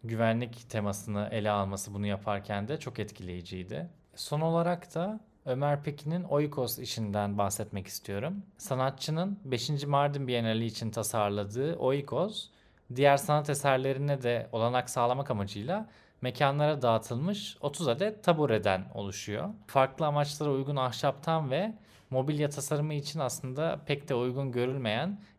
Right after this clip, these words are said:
geri dönüştürülmüş kağıttan oluşuyor tabureler. Yaşam döngüsü düşünülerek tasarlanmış bu tabureler. Bundan dolayı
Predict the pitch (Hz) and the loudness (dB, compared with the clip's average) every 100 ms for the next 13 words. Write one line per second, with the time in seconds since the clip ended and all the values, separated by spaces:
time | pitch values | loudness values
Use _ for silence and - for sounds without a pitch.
0 | - 120 135 127 117 117 123 117 160 165 | -2 0 0 0 -2 -4 -4 -2 -2 -4
1 | - 127 120 - 139 104 95 - 104 104 | 0 2 2 0 -2 -2 -4 -6 -4 -4
2 | 95 95 92 156 202 - _ 123 117 151 | -4 -4 -4 -4 -8 -18 _ -4 0 2
3 | 147 139 135 127 123 - 143 135 131 117 | 2 2 0 0 -4 0 0 0 -4 -8
4 | - 135 127 135 123 - - _ 117 - | -4 -2 0 2 2 0 -14 _ -6 0
5 | 104 98 92 95 95 - 107 - 110 98 | 2 2 0 0 -6 -6 -6 -2 -2 -2
6 | 101 123 196 208 - - _ 131 131 147 | -2 -2 -4 -6 -20 -20 _ -4 2 2
7 | 156 147 139 147 196 | 4 2 0 -2 -4